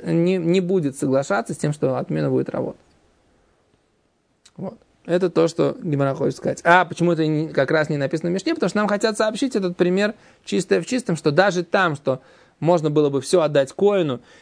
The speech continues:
и это было бы проще сделать, <laughs> все равно нет. Э, там отмены нет, да? Отмены нет в этом случае.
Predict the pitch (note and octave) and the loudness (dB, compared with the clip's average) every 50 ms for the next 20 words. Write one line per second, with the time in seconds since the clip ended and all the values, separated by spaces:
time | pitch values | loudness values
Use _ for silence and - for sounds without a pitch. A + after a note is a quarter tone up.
0 | _ _ - - C3+ C3 C#3+ C#3+ D3 C#3+ C#3 C3+ B2+ - E3+ F#3 F3+ D#3+ - - | _ _ -6 -4 -2 0 2 4 4 4 4 2 0 4 4 4 4 4 0 -4
1 | C#3+ B2+ B2 A#2+ D3+ F3 F#3 E3+ C#3+ C3 - - - - - - D#3 D3+ - - | -6 -6 -2 2 2 4 4 2 0 -4 -8 -14 -18 -14 -12 -12 -12 -10 -4 0
2 | - C#3+ D3 D3+ F3 A3+ C#4 C4+ A3+ G3+ G3 F#3 D3 B2 - - _ _ _ _ | 2 4 4 4 2 2 2 2 2 0 0 0 -2 -2 -6 -12 _ _ _ _
3 | _ _ _ _ - C#3 C3 C3 B2 B2 B2 B2 B2 A#2+ A#2 - F3+ F3 E3+ D#3 | _ _ _ _ -6 -2 -2 0 0 0 0 0 0 0 0 2 2 4 4 2
4 | C#3+ - - - F3+ C#3 - D#3+ E3 F3 F3 D#3+ D3+ C#3 C3 B2+ C3+ C#3+ C#3 C#3 | -2 -6 -8 -6 -6 -4 0 2 2 4 4 2 2 0 0 0 0 0 2 2
5 | F3+ B3 - - - _ _ _ - - C#3+ D#3+ F#3 G#3 A3+ D4 - _ _ _ | 0 0 -2 -8 -18 _ _ _ -14 -8 -6 -4 -2 -2 -4 -6 -10 _ _ _
6 | _ _ _ _ - D3 B2+ - - D3+ D#3+ F3 E3 D3+ C#3 C3 C3 B2+ B2 - | _ _ _ _ -10 -10 -8 -4 0 2 2 2 2 0 0 -2 -2 -2 -2 -4
7 | G#3+ - A3+ A3 - B3+ A#3+ - C#4 D4+ C#4+ - C#4+ D4 D4 | -4 -4 -4 -4 -2 -2 -2 0 0 -2 0 0 -2 -2 -2